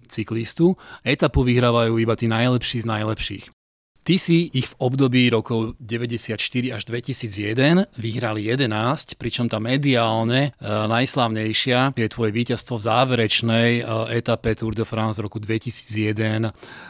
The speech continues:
v Paríži. V televíznom zázname to vyzerá na dominantné a pomerne ľahké víťazstvo v záverečnom špurte. Bolo naozaj také? A čo všetko predchádza tomu, aby si si po troch týždňoch driny mohol vychutnať šampanské počas tej poslednej záverečnej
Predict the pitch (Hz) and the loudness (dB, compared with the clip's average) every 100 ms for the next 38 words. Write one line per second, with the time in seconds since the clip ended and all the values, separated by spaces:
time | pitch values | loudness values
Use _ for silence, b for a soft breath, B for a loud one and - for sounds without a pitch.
0 | - 101 101 98 - 110 113 117 95 95 | -16 -12 -10 -10 -2 0 2 0 -2 -6
1 | - b - - 147 175 147 127 123 113 | -12 b -8 0 4 4 4 4 2 4
2 | 123 135 131 120 110 107 110 117 113 110 | 2 4 2 2 0 -2 0 2 2 0
3 | 107 117 151 143 113 113 - 117 107 113 | 0 4 6 6 4 0 -2 -2 -2 -2
4 | 107 113 110 107 120 123 - 117 104 98 | -2 0 0 0 0 -2 0 0 0 0
5 | 110 - 117 101 110 120 120 117 123 117 | -2 -2 -4 0 2 2 2 0 0 0
6 | - - 104 107 135 180 175 b _ 104 | -2 -4 -4 0 2 2 0 b _ -4
7 | 110 127 131 131 135 135 - 98 - 151 | 2 4 4 4 4 2 0 -4 2 6
8 | 185 196 b b b b _ - - 131 | 6 4 b b b b _ -8 -6 -2
9 | - - - - 131 - 135 117 - 117 | -2 0 0 2 2 2 2 2 2 4
10 | 123 151 202 - _ - 113 117 123 - | 6 6 4 0 _ -2 2 2 0 -4
11 | 117 113 120 135 - 123 123 127 110 107 | -2 -2 2 2 2 2 4 4 2 2
12 | 113 107 110 120 139 123 110 107 110 117 | 2 4 6 6 6 4 0 2 4 4
13 | 113 127 113 - 113 117 117 113 - 113 | 4 2 2 2 0 2 0 0 -4 -2
14 | 107 101 - 104 107 - 104 104 101 110 | 0 0 -2 -6 -6 -6 -8 -8 -8 -8
15 | 101 104 101 101 101 98 - 101 | -8 -8 -6 -4 -4 -4 -4 -4